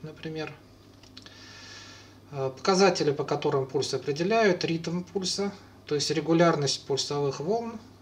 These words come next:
Они могут в норме через одинаковые промежутки времени пульс идет,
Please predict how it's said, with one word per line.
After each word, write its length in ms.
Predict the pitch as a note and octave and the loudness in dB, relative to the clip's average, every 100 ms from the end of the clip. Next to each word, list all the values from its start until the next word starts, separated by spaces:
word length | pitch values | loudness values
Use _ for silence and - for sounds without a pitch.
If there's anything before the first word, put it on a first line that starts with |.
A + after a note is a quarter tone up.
| - C3+ | -20 -12
Они 260 | C3+ D#3 | -8 -4
могут 380 | D#3 C#3+ C#3 - | -2 0 -2 -4
в 220 | C#3+ C#3 | -10 0
норме 340 | F3 F3 D3+ C#3 | 6 6 6 2
через 300 | C#3+ C#3+ C#3+ | 0 0 -2
одинаковые 500 | D3 G3 A3+ D#3+ D3 | -2 0 0 2 0
промежутки 440 | D3+ C#3 C3 C3+ | 0 -2 -2 -2
времени 280 | C3+ C3+ B2+ | -2 -2 -4
пульс 380 | B2 B2+ A2+ - | -8 -8 -8 -8
идет, 280 | A#2+ A#2 | -8 -10